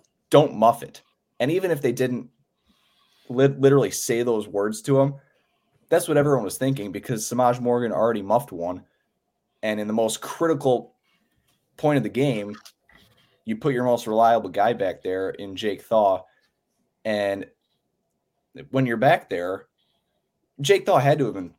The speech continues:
had to have been thinking, "Just don't muff it," right? When you're thinking so hard, "Just don't muff it, just don't muff it, just don't muff it."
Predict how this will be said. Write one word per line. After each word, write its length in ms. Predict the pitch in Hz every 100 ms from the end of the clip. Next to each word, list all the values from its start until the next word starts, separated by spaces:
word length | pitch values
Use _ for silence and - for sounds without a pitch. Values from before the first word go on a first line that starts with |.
| -
had 220 | 113 127
to 60 |
have 80 | 120
been 160 | 110 104
thinking, 340 | 120 95 85
"Just 340 | - 139 135 -
don't 280 | 120 120 90
muff 280 | 98 104
it," 120 | - -
right? 300 | 92 104 107 _ _ _ _ _ _ _ _ -
When 160 | 139
you're 100 | 139
thinking 320 | 139 202 139
so 300 | 110 - 156
hard, 420 | 131 127 117 90 - _ _
"Just 260 | - 123 -
don't 220 | 123 98
muff 240 | 104 107
it, 180 | 113 -
just 240 | - 113 117
don't 180 | 101
muff 220 | 98 101 101
it, 100 | -
just 200 | 107 104
don't 160 | 95
muff 220 | 101 104
it." 160 | 98 -